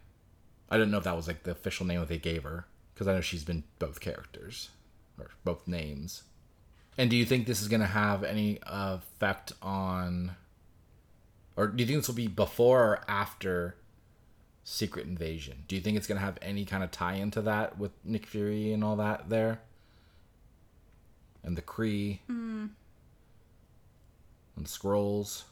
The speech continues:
Speaker 2: That's a good question.
Speaker 1: Do you, do you think these will have any kind of, like, con-, like, more direct connections than anything else?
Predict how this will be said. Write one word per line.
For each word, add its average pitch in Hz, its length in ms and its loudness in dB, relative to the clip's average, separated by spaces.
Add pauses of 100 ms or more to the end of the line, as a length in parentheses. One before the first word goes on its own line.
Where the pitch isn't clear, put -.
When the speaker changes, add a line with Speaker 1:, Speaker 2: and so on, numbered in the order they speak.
(160)
Speaker 2:
That's 240 220 -8
a 247 40 -8
good 220 220 -12
question. - 440 -8
Speaker 1:
Do 87 60 -2
you, 87 80 -2
do 95 120 -4
you 90 60 0
think 90 220 -4
these 98 200 -2
will 95 100 0
have 95 120 2
any 98 180 0
kind 95 200 -4
of, 95 60 -2
like, 92 200 -4
con-, 98 240 -6
like, 95 140 -8 (640)
more 104 180 4
direct 90 340 0
connections 107 800 0
than 104 200 0
anything 104 360 0
else? 107 400 -2